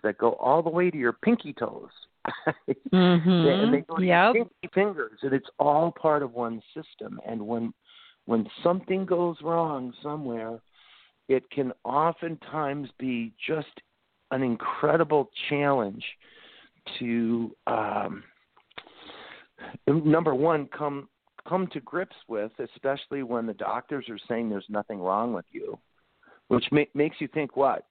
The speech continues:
Speaker 1: That you're going crazy. <laughs>
Speaker 2: Yeah. Yep. I hear
Speaker 1: That
Speaker 2: you
Speaker 1: was
Speaker 2: there.
Speaker 1: tough.
Speaker 2: <laughs>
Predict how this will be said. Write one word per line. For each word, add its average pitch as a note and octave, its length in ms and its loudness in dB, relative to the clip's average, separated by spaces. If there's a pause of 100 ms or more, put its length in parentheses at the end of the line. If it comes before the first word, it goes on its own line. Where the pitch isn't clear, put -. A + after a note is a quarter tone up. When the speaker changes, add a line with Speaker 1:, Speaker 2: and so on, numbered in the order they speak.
Speaker 1:
That G2+ 220 -6
you're A2+ 160 -4
going A#2 260 -4
crazy. F2 580 -10 (300)
<laughs> - 100 -14 (520)
Speaker 2:
Yeah. E3 380 0 (160)
Yep. A3+ 460 4 (180)
I F#3 120 0
hear A#3 200 4
Speaker 1:
That B3 80 6
Speaker 2:
you A#3 80 4
Speaker 1:
was A3 60 4
Speaker 2:
there. A3 260 4
Speaker 1:
tough. D#3+ 220 4
Speaker 2:
<laughs> A3+ 280 -4